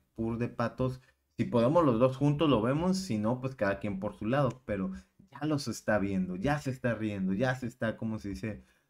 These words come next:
Ya está disfrutando, ya se está, ¿cómo se dice? Este, pasando un momento agradable. ¿Y qué es lo que pasa aquí? Creo que tanto mi hermano como yo somos personas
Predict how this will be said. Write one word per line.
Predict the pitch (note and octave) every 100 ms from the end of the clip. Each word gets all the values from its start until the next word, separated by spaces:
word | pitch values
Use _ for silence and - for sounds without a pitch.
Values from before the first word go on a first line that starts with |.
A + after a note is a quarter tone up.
| -
Ya | G#2 A2
está | - A#2
disfrutando, | A#2 - G2 F#2+ G#2 G#2 F#2+
ya | F#2+ F#2+
se | -
está, | - A2+ G#2+ -
¿cómo | A2 A2
se | G#2
dice? | G#2 G2+ B2+ A#2+ F#2+ F#2+ - _ _ _ _ -
Este, | G2+ - G2 F#2+ F#2
pasando | - F#2+ A2 A2+
un | A#2
momento | A2+ A2 G#2+ A#2
agradable. | A2+ G2+ F#2+ G2 F#2 F#2 -
¿Y | - B2+
qué | C#3+
es | D3+
lo | F3+
que | F3+
pasa | - B2 -
aquí? | B2+ D3 D3 C3+ - _ - - _ _ _ _ _ _ _ _ _ _ _ _ _ _ _ _ _
Creo | C3+ C3+ D#3+ -
que | C3 B2 A2+
tanto | A2+ A2 G2
mi | G#2+ G#2
hermano | G2 G#2+ A#2+ C#3 C#3+
como | A#2 G#2
yo | G#2+
somos | A2+ A#2 B2
personas | B2 G2 G#2+ A2 A2 -